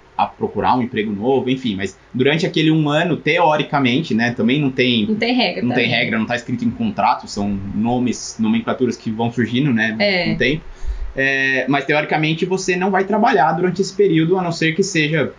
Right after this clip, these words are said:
Speaker 1: trabalhar em troca de uma hospedagem pra baratear a viagem,
Speaker 2: Coisas
Speaker 1: enfim.
Speaker 2: pontuais.
Speaker 1: Mas é uma experiência de um ano viajando sem necessariamente gerar uma renda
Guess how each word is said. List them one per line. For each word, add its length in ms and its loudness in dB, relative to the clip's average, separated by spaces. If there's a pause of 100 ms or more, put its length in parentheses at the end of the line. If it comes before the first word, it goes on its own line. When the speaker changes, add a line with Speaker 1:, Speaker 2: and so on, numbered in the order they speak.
(240)
Speaker 1:
trabalhar 420 2
em 60 -4
troca 200 -2
de 60 -2
uma 100 2
hospedagem 520 2
pra 120 -4
baratear 400 0
a 40 -4
viagem, 680 2
Speaker 2:
Coisas 180 0
Speaker 1:
enfim. 120 2
Speaker 2:
pontuais. 500 0
Speaker 1:
Mas 180 0
é 80 2
uma 140 0
experiência 420 -2
de 60 0
um 140 2
ano 140 0
viajando 560 0
sem 640 0
necessariamente 800 0
gerar 400 4
uma 160 2
renda 460 0